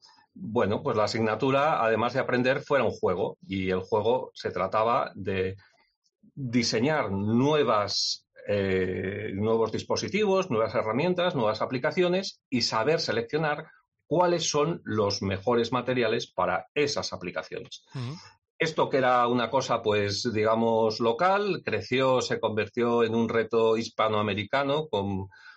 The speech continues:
Speaker 1: participación de estudiantes de todo, de,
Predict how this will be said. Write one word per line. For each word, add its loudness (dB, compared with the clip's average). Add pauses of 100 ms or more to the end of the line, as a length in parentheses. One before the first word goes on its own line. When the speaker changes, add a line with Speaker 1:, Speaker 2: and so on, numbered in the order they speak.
Speaker 1:
participación 0
de 2
estudiantes 0
de 0
todo, 0
de, -4